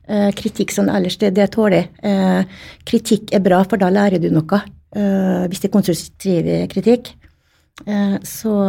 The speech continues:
så, så, så det, det takler jeg, spiller ingen rolle, men når det er sånn, mer sånn en bondhe-, ondhet i det,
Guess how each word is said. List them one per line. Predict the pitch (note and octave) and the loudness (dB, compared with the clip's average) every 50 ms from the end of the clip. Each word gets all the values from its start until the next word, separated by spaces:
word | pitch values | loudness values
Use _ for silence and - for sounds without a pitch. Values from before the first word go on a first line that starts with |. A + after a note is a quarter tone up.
| F#3 F3+ - - | 0 -2 -2 -4
så, | - - - | -6 -8 -4
så, | - - A3 | -4 -4 -2
så | - A#3 A3 | 0 0 0
det, | G3+ A3+ A3 G#3+ G#3 | 2 4 2 2 2
det | - - G3+ A3 G#3+ | 2 0 0 0 2
takler | A#3 A#3 A#3 - - | 0 0 0 -2 -4
jeg, | D#3+ | -4
spiller | - - G3 G3 A3 | -2 0 0 2 2
ingen | G#3+ A3 G3 F3+ F#3 | 2 2 2 2 2
rolle, | F#3 F#3+ F#3 | 2 2 2
men | F3+ F#3 F#3+ | 2 4 2
når | G3+ G3 | 2 2
det | G3 - | 2 0
er | - | 0
sånn, | - G#3+ G#3+ G#3+ - - - | 0 0 0 0 0 -4 -4
mer | G#3 F#3+ - | -2 -2 0
sånn | - G3 G3 | 2 2 2
en | G#3 F#3+ F#3+ | 2 2 2
bondhe-, | B3+ A3+ F3+ E3 D#3+ D#3 D3+ F3 - - | 2 2 4 4 4 2 2 0 0 2
ondhet | - A3+ F#3+ E3+ D#3 C#3 E3 D#3+ - - D#3+ | 4 4 6 4 4 2 -2 -4 -4 -2 0
i | D#3 D#3+ | 2 4
det, | G3+ C4 | 4 2